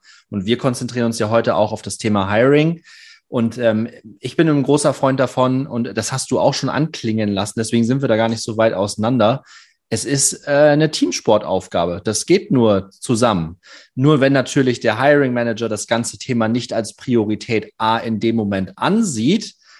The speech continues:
dann wird's natürlich schwierig. Und dann haben wir immer dieses ewige Ping-Pong, ne? Und dann spielen wir so ein bisschen Blame-Game. Aber das, dein Ansatz ist es tatsächlich, ähm, zu sagen,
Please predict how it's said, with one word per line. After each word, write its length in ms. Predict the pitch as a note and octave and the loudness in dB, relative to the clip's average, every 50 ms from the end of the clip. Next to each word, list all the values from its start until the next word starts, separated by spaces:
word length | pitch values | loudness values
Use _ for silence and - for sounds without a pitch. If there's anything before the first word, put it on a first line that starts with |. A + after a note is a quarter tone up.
| _ _ | _ _
dann 220 | - A#2+ C3 D#3 D#3 | 0 0 2 4 4
wird's 220 | E3 E3+ E3+ - | 2 2 2 0
natürlich 420 | F3 E3 D3 D3+ D3+ D3 C#3+ C#3 - | -2 -2 0 0 0 2 0 0 -2
schwierig. 320 | - C3+ A#2+ G#2 F#2+ F#2+ G2 | 0 2 2 2 2 -2 -2
Und 100 | G2 G#2+ | -2 0
dann 180 | C3 D#3 D#3+ | 2 2 2
haben 160 | D#3+ D#3+ D3+ C#3 | 2 2 0 0
wir 120 | D3 C3+ | -2 -2
immer 180 | C3+ C3 B2+ B2 | -2 -2 -2 -2
dieses 400 | A#2+ B2 A#2 A#2+ A#2 A2+ - - | -4 -4 -6 -6 -6 -6 -6 -4
ewige 320 | C3+ C3+ A#2+ B2 A#2 B2 | -4 -2 -2 -2 -2 -4
Ping-Pong, 560 | A2+ - - A#2 G#2+ G#2 G2+ - F#2+ F2 F2+ G2 | -4 -4 -4 -2 -2 -2 -2 -4 -4 -4 -2 0
ne? 140 | B2+ E3 | 2 4
Und 160 | F#3 F3 D3 C3 | 4 4 4 2
dann 120 | B2+ B2 | 0 0
spielen 360 | B2 - - C#3 C3 C3 B2 | -2 -4 -2 -2 0 0 0
wir 60 | A#2+ | 0
so 100 | A2+ A#2 | -2 -2
ein 80 | A2+ G#2+ | -2 -4
bisschen 280 | A2 A2 - A2+ G#2+ G#2 | -4 -6 -4 -4 -4 -2
Blame-Game. 440 | G#2+ G#2+ G#2 G#2 G#2 G2+ G2 F#2+ F#2+ | 0 0 0 0 0 -2 -2 -4 -4
Aber 160 | - G2 G2+ | -2 -2 0
das, 300 | G2+ G#2 A2 - - - | 0 0 -2 -4 -4 -2
dein 240 | - A#2+ B2+ D#3 F#3 | 0 2 2 2 2
Ansatz 380 | G3 E3 F3+ F3+ F3 E3+ E3 E3 | 0 0 0 0 0 0 -2 -2
ist 140 | D3+ C#3+ D3+ | -6 -8 -8
es 100 | D3 - | -10 -4
tatsächlich, 800 | - D3 C3+ - - C#3+ D3 C#3+ - D3+ D3 C#3+ C#3+ - - _ - - - - - - - - | -4 -4 -4 -2 0 -2 -2 0 2 2 2 0 0 -4 -12 _ -20 -20 -20 -20 -20 -20 -6 -2
ähm, 380 | A#2 A#2 A2+ A2+ A#2 A#2+ A#2+ A2 | 2 2 2 4 2 0 0 -4
zu 160 | - - B2 | -6 -6 -2
sagen, 580 | A2+ B2 B2 A#2+ B2 A#2 A#2 A#2+ B2 B2 B2 | 2 2 4 4 4 2 2 0 -2 -2 -6